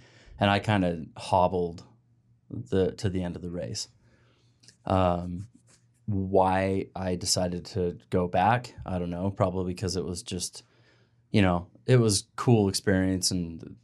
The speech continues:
the crowd and all that, and it was an accomplishment, but I, I definitely was needing, you know, or felt like I needed to do better. That was really slow and, and terrible. So,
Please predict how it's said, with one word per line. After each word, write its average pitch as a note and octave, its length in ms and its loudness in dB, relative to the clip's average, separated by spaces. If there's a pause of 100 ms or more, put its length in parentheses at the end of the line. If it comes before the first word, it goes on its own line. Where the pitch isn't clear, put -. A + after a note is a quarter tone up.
the G2 100 -4
crowd F2+ 400 2
and F2+ 100 -4
all F2 160 -2
that, F2 240 -4
and F2+ 160 -4
it E2 80 -10
was F2 160 -8
an F2 100 -8
accomplishment, F2+ 760 -4
but E2+ 240 -8 (640)
I, F#2+ 340 4
I G2+ 80 2
definitely G2+ 480 2
was F2+ 380 -4 (960)
needing, F#2 600 4
you A2+ 100 4
know, F2+ 160 2
or F2+ 100 0
felt F#2 380 0
like F#2 300 -4
I G2 100 0
needed F#2 440 0
to E2+ 360 -2 (120)
do F#2 120 -2
better. E2+ 540 -6
That F#2 160 -4
was E2+ 240 -12
really - 180 -10
slow E2+ 400 -6
and, E2+ 200 -14 (120)
and D#2+ 160 -6
terrible. E2 360 -4
So, F#2 180 -8